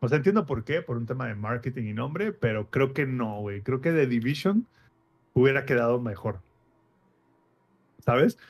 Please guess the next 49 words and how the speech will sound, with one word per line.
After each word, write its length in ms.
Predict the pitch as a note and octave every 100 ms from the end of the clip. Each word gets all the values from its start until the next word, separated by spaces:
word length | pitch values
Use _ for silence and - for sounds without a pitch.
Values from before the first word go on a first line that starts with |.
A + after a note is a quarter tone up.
| -
Sobre 220 | - F#3 F#3+
todo 220 | G#3 A#3
porque 260 | E4+ -
pudieron 420 | A#2+ - D3+ E3+ A3
haberse 280 | E3+ D#3
inventado 400 | G3 D3+ A2+ A#2
una 160 | B2+ D3
jalada, 480 | A#2 G#2 G2 G2+ G2
güey. 180 | F#2 F#2+
Así 200 | F#2 G#2+
como 260 | C3+ C3
de, 260 | A#2 A2 G#2 - - - A#2
"The 140 | C3
Division 800 | B2+ B2 D3+ D3 D#3+ D#3+ D#3 D3
ya 140 | D#3
nos 140 | E3+ D3+
cargó 240 | C#3+ B2+
la 100 | C#3+
verga 320 | C#3+ D#3 E3+ E3+
y 60 |
aparte 400 | B2+ - B2+ -
nos 200 | C3+ C3
cayó 280 | C3+ A2+ A#2
un 100 | B2
meteorito", 580 | C3+ B2+ G#2+ G#2+ - G#2+
güey, 180 | G#2+ G#2+
¿sabes? 280 | C#3 F3+
<laughs> 40 | -
O 80 | F#3+
sea, 380 | G#3+ D#3 - - _ _ _ _ -
algo 260 | G#3+ B3
así, 320 | G#3+ C3 A2 - -
¿no? 260 | C3+ G#3+ G#3
O 60 |
sea, 340 | D3 D3 C3+ C3
creo 160 | F3
que, 380 | - F3 D3+ C3 B2 A2+
que, 120 | -
que 60 | B2
había 220 | C3+ D3+
más 240 | C#3+ C#3+ C3+
tela 220 | C#3+ C#3
donde 200 | C3 D3
cortar 380 | C3+ A#2 D3+ -
e 80 | D3
incluso 440 | D3 C3 E3+ F#3 G#3
como 240 | D#3 B2
bien 840 | A2 A2 D3 E3+ F#3 G3+ A#3+ C#4+
estirado 680 | B3+ - D#3+ D#3 E3+ A#3+ C#4+